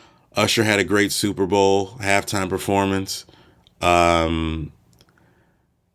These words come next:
he's a generational great, and I think I tweeted that, folks. I think I tweeted that on Sunday.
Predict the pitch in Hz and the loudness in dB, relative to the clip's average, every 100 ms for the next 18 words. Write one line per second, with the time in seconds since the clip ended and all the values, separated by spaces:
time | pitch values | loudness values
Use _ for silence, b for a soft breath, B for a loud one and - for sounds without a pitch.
0 | _ _ _ _ _ _ _ _ _ _ | _ _ _ _ _ _ _ _ _ _
1 | - - 208 247 240 135 156 151 135 131 | -10 -2 2 2 2 2 2 4 4 4
2 | 120 110 101 101 95 90 104 143 - 392 | 4 2 2 4 4 4 2 0 0 -2
3 | 294 254 240 - 147 113 - 82 71 - | 2 0 0 0 2 2 0 -6 -6 -6
4 | 87 85 - - - 135 214 247 123 117 | -6 -6 -8 -6 -2 0 2 0 0 -2
5 | 156 139 123 90 90 85 80 92 87 85 | 2 2 2 0 -4 -4 -4 -2 -2 0
6 | 85 80 | 0 -4